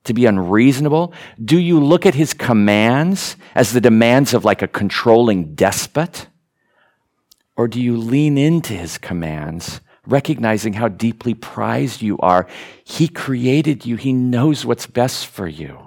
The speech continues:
His commands are actually what lead to flourishing, what lead to happiness, what lead to joy. You, you've, you've heard me say this up here, but, you know, like, in the moment of temptation, uh, sin seems pretty attractive. But, but, but when I say no,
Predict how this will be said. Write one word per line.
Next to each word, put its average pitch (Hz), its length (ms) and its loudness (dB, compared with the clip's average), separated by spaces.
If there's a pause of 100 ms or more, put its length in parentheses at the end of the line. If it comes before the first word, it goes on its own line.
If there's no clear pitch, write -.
(840)
His 147 180 0
commands 127 800 2
are 107 80 4
actually 117 360 0
what 117 200 2
lead 131 500 0
to 113 120 -8
flourishing, 120 840 -4 (260)
what 120 180 2
lead 143 440 2
to 117 100 -4
happiness, 104 760 -6 (340)
what 110 180 -4
lead 123 320 -4
to 117 100 -4
joy. 107 340 2 (220)
You, 120 180 -2
you've, 127 220 -4
you've 123 140 -4
heard 160 180 0
me 123 120 0
say 113 240 -2
this 113 200 -6
up 98 160 -4
here, 92 160 -2
but, 85 220 -6 (560)
you 110 120 -2
know, 110 60 2
like, 107 180 0
in 110 100 0
the 107 40 2
moment 117 300 4
of 113 100 -4
temptation, 101 760 -4 (560)
uh, 90 220 -2 (220)
sin 123 440 -2
seems 107 280 -4
pretty 104 220 -6
attractive. 95 640 -4
But, 95 260 -6
but, 110 200 -4
but 110 80 -4
when 117 160 -2
I 113 80 0
say 120 260 -6
no, 120 540 -4